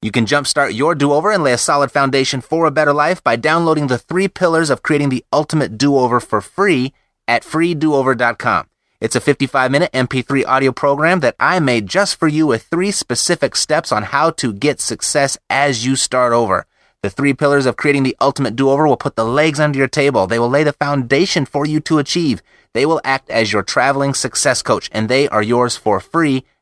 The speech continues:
at free do over dot com. So, sorry to have left you for so long. Actually, maybe you didn't even notice. Maybe I'm being <laughs> a little vain.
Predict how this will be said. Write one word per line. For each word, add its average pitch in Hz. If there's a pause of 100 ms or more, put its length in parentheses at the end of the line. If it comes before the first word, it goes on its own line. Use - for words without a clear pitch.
at -
free 147 (180)
do 151
over 120
dot 117
com. 214 (500)
So, 151 (180)
sorry 156
to -
have 139
left 131
you 156
for 139
so 139
long. 127
Actually, 135
maybe 139
you 151
didn't 147
even 143
notice. 98
Maybe 117
I'm 120
being 123
<laughs> -
a 135
little 123
vain. 107